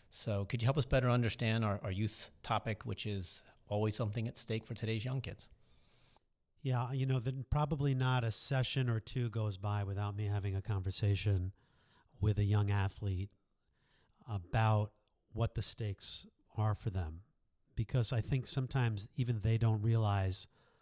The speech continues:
Speaker 2: all the pressure they're putting on themselves that goes beyond whether they're gonna win the game, uh,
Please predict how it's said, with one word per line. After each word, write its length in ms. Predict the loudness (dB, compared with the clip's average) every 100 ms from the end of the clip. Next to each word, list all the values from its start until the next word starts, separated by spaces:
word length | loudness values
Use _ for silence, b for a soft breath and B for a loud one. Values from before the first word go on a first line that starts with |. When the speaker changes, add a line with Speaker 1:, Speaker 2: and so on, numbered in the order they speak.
| b b
Speaker 2:
all 100 | -4
the 60 | -2
pressure 360 | -2 -2 -2
they're 120 | -4
putting 300 | -2 0 0
on 180 | 2 2
themselves 760 | 2 2 2 2 0 -4 -8 -12 b b b b -2
that 120 | 2
goes 240 | 4 4
beyond 640 | 4 4 4 4 2 0 -6 b b
whether 180 | -4 -2
they're 140 | 0 0
gonna 160 | 0
win 340 | 2 4 2 2
the 80 | 0
game, 520 | 0 2 2 0 -4 b b b b b b _ -4
uh, 400 | 0 0 0